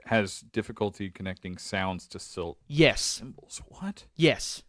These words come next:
Speaker 2: Yes. That's, that's
Speaker 1: That's weird.
Speaker 2: Yeah, it, it's, it's, like,
Speaker 1: Huh.
Speaker 2: it's, it's like in the family of dyslexia, but it's not.
Speaker 1: Oh, it's, it's, it's not understanding phonics. Oh,
Speaker 2: Yes.
Speaker 1: that, that
Speaker 2: Yeah,
Speaker 1: sucks.
Speaker 2: but your
Speaker 1: Oh, that sucks.
Speaker 2: brain, but your brain doesn't do it.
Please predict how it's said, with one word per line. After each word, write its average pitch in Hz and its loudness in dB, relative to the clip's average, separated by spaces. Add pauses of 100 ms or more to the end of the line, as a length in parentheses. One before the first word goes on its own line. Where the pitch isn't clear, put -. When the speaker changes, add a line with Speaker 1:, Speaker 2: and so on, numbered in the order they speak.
(100)
Speaker 2:
Yes. 139 0
That's, - 2
that's 170 4
Speaker 1:
That's 104 -10
weird. 117 4
Speaker 2:
Yeah, 135 12
it, 180 10
it's, - 6
it's, 185 2 (140)
like, - 6
Speaker 1:
Huh. 107 6 (100)
Speaker 2:
it's, 196 8 (100)
it's 190 4
like 220 4
in 233 4
the 180 8
family 165 6
of 190 10
dyslexia, 208 6 (340)
but 175 10
it's - 0
not. 143 8
Speaker 1:
Oh, 139 10
it's, - 2
it's, 123 2 (360)
it's 117 0
not 139 6
understanding 117 2
phonics. - 0
Oh, 160 4
Speaker 2:
Yes. - 4 (260)
Speaker 1:
that, 127 -6
that 185 6
Speaker 2:
Yeah, - 4
Speaker 1:
sucks. 135 -8
Speaker 2:
but 202 12
your 180 10
Speaker 1:
Oh, 127 6
that 135 8
sucks. 175 12
Speaker 2:
brain, 220 10
but 139 0
your 160 10
brain 156 8
doesn't 120 6
do 101 -4
it. - -4